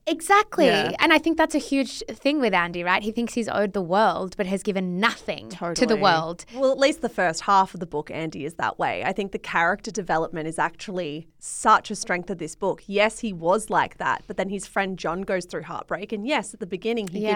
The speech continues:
Speaker 1: Yeah.
Speaker 3: him nothing, but by the end of the book he's written him that letter
Speaker 2: Totally.
Speaker 3: of what the heartbreak will be like and what he wishes someone had told
Speaker 1: Totally.
Speaker 3: him. Like, he does develop that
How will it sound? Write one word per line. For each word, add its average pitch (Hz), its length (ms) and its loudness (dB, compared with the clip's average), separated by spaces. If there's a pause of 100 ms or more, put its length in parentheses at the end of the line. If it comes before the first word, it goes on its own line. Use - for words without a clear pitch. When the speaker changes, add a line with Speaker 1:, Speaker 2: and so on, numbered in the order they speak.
Speaker 1:
Yeah. 185 60 -4
Speaker 3:
him 190 160 -4
nothing, 220 380 -4
but 208 140 -8
by 190 140 4
the 196 160 -6
end 196 200 -6
of 208 60 -10
the 214 60 -4
book 180 220 -8
he's 175 220 -8
written 196 280 -6
him 190 220 -6
that 160 180 -2
letter 156 400 -6
Speaker 2:
Totally. 170 340 -4
Speaker 3:
of 175 200 -2
what 220 320 2
the 220 80 -2
heartbreak 190 520 0
will 196 80 -4
be 175 220 -4
like 170 280 0
and 185 160 -6
what 202 180 2
he 208 240 -10
wishes 185 460 -8
someone 185 340 -6
had 175 140 -12
told 180 240 -4
Speaker 1:
Totally. 208 220 0
Speaker 3:
him. 247 120 -2
Like, 190 180 -2
he 202 100 -12 (120)
does 208 320 2
develop 180 600 0 (360)
that 196 180 4